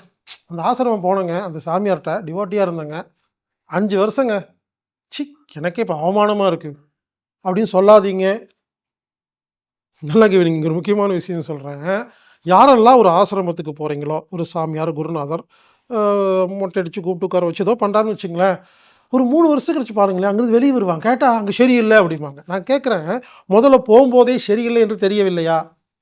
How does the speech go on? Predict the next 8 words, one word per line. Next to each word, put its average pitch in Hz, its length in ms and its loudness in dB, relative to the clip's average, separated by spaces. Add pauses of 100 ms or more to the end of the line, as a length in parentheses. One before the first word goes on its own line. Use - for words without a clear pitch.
(960)
புரிஞ்சுக்குங்க, 180 760 -6 (280)
முதல்ல 170 220 -2
அறிவு 185 420 0
கம்மியா 185 640 -4
இருந்திருக்கு. 151 400 -10 (1160)
அந்த 170 120 -2
ஆசிரமத்துக்கு 185 600 0
போயிருக்கீங்க, 175 440 -4